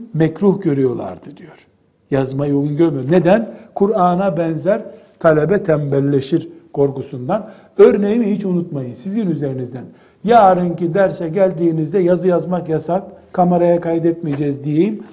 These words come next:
Bakın nasıl dikkatli dinleyeceksiniz. Hele imtihanda da çıkacak bunlar dersem, e, bir kere de ezberlersiniz. Ashab-ı kiram öyle dinlediler.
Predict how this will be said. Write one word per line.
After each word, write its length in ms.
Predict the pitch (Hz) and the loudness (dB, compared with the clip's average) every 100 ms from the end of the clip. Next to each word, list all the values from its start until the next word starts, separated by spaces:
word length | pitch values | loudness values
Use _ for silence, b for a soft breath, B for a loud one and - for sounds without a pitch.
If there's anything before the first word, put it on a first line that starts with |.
| - | -2
Bakın 320 | 160 165 180 | -2 0 -2
nasıl 260 | 170 165 147 | -2 -4 -10
dikkatli 460 | 143 147 127 120 | -6 -6 -6 -10
dinleyeceksiniz. 500 | 120 117 113 - 123 | -10 -12 -12 -10 -4
Hele 140 | 196 208 | 0 0
imtihanda 580 | 185 180 180 190 220 196 | 0 0 0 0 -2 -2
da 140 | 170 | -4
çıkacak 460 | 175 185 220 214 165 | -2 0 0 -4 -6
bunlar 420 | 139 127 117 131 | -6 -6 -6 -4
dersem, 420 | 220 214 277 330 330 B B B B B B - | -2 0 0 0 -2 B B B B B B -6
e, 280 | 160 147 147 | -4 -2 2
bir 120 | 277 | 4
kere 260 | 214 185 190 | 4 0 0
de 80 | 233 | -2
ezberlersiniz. 1000 | 185 160 165 147 147 123 - 147 220 - B B B - | -2 -2 -2 0 0 -2 -6 -8 -8 -10 B B B -8
Ashab-ı 540 | 135 - 226 208 185 | -8 -2 -2 0 -2
kiram 440 | 180 160 147 143 185 | -4 -4 -4 0 2
öyle 220 | 214 190 | 2 0
dinlediler. 680 | 208 202 208 208 208 214 | 0 0 -2 -2 -2 -4